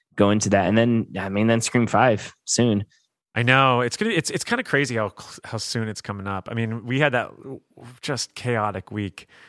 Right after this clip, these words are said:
Speaker 2: when Halloween Kills came out. It was like, "All right, well, we got Halloween Kills, but let's go throw in <laughs> Scream trailer as well for us." So we, it was, it was kind of a weird, confusing week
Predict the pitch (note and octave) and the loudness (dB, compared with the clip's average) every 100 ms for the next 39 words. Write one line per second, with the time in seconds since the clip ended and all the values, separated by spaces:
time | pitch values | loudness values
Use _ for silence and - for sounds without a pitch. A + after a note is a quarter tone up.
0 | - _ _ - G2+ G#2+ G#2 G2+ F#2 G#2+ | -20 _ _ -6 -2 0 0 -4 -2 -2
1 | G#2+ - G#2 F#2+ F#2+ F#2 G#2 A2 G#2+ A2+ | -2 -4 -4 -4 -4 -4 -4 -4 0 0
2 | G#2+ A2 A#2 A#2+ C#3 C3+ B2 B2+ A2+ G2+ | 0 -2 0 0 0 -2 -4 -2 -2 -2
3 | F2+ - G2 A#2+ D3 - F#3+ - D#3+ D#3 | -6 -10 -6 -4 -4 -2 -2 0 0 0
4 | C#3+ A#2 - - - - C3 B2 - C#3+ | 0 -4 -6 -6 -2 0 2 0 -2 -2
5 | A#2+ - - - A2 A2 G#2+ G#2 - - | -4 -10 -16 -8 -4 -2 -2 -4 -8 -14
6 | - - - A#2+ A2 A2 A2 A#2 A#2 A2 | -14 -16 -4 -2 -2 0 2 2 0 -2
7 | G2+ G2+ - A#2 A#2 G#2 C3 B2 - A#2+ | -2 -2 -4 -4 -4 -6 -8 -8 -8 -8
8 | - D3+ C#3+ A#2 G#2 A#2 A2+ G2+ G#2+ A2 | -4 -2 0 -2 -2 -2 -4 -4 -8 -6
9 | A2 G#2 G2+ G#2+ A2 G2+ | -6 -6 -6 -6 -6 -8